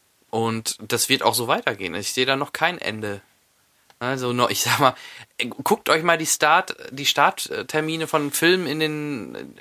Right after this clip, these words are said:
das ist nächstes und letztes Jahr an. Du hast mit so extrem viele Superheldenfilme. Ähm,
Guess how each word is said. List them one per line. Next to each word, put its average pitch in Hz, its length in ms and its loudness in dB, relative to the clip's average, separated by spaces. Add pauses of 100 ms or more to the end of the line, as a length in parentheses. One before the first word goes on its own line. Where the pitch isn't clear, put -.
das 180 300 -4
ist 190 180 -2
nächstes 175 420 0
und 127 100 -4
letztes - 380 0
Jahr 160 220 4
an. 165 200 2 (440)
Du 147 120 0
hast 165 340 0
mit 131 240 -4
so 175 380 0
extrem 170 500 -2
viele 170 260 -4
Superheldenfilme. 120 920 -6 (520)
Ähm, 135 360 2